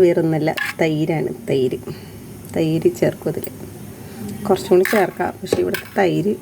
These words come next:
നല്ല പുളിയുണ്ട്. അപ്പോൾ അതുകൊണ്ട് തന്നെ അത്ര ടേസ്റ്റ് ആയിരിക്കില്ല.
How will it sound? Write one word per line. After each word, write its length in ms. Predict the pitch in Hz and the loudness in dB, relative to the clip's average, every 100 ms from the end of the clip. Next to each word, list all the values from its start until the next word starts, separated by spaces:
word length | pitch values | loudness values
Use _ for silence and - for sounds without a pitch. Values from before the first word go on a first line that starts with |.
| - | 2
നല്ല 320 | 185 185 190 226 - | 4 6 4 2 2
പുളിയുണ്ട്. 380 | 156 156 151 - - - | 2 4 2 -2 -4 -6
അപ്പോൾ 160 | - - | -4 -2
അതുകൊണ്ട് 300 | 170 85 170 180 | 0 4 4 4
തന്നെ 180 | 190 196 - - - - - 220 | 4 2 -6 -14 -16 -16 -10 -8
അത്ര 160 | - 196 180 | -6 -6 0
ടേസ്റ്റ് 260 | 175 - 156 | 0 2 0
ആയിരിക്കില്ല. 320 | 127 - | 2 -2